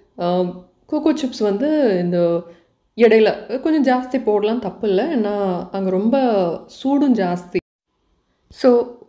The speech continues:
உங்க இடங்களுக்கு ஏத்தாப்புல கோகோ சிப்ஸ் வந்து ஜாஸ்தியாகவோ கம்மியாகவோ போட்டு, அ, நடலாம். இப்போதைக்கு மாஸ் எல்லாம் போடணும்னு தேவையில்ல.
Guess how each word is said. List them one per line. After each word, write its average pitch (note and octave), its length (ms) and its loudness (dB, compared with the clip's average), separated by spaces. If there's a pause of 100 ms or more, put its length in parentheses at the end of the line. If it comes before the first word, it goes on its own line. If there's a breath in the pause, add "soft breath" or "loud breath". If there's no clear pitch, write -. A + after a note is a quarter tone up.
உங்க D#4+ 540 4 (240)
இடங்களுக்கு B3+ 640 0
ஏத்தாப்புல A#3 380 -2
கோகோ C4+ 280 -4
சிப்ஸ் A#3+ 280 -6
வந்து G#3+ 200 0
ஜாஸ்தியாகவோ G3 880 -2
கம்மியாகவோ F#3 720 2
போட்டு, F3+ 500 -4 (420 loud breath)
அ, E3 300 -4 (340)
நடலாம். D#3 440 -2 (1080)
இப்போதைக்கு D4 400 4 (100)
மாஸ் A3 300 2
எல்லாம் A3+ 320 0
போடணும்னு F#3+ 540 -2
தேவையில்ல. E3 400 -2